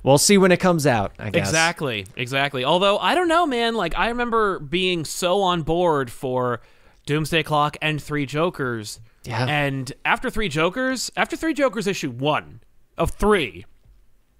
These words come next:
Speaker 2: people were like, "Eh." You know, like, sales went down. There were thousands of copies at every local comic book store. Like, everybody backed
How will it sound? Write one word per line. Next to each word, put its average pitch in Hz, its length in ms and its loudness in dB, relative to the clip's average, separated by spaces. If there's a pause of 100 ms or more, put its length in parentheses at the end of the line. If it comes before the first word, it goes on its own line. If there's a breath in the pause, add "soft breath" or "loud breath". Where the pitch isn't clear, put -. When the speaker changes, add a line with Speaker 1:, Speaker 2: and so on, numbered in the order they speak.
(400)
Speaker 2:
people 214 280 0
were 208 120 4
like, 175 280 2 (240 soft breath)
"Eh." 285 180 4 (520)
You 262 100 0
know, - 20 2
like, 233 220 -2
sales 185 340 4
went 196 180 2
down. 202 320 4 (240 loud breath)
There 196 120 2
were 170 160 0 (180)
thousands 180 540 2
of 170 80 -6
copies 185 460 4
at 143 60 2
every 151 140 2
local 170 220 4
comic 185 240 2
book 196 100 -2
store. 208 180 2
Like, 151 220 2
everybody 240 300 2
backed 170 560 0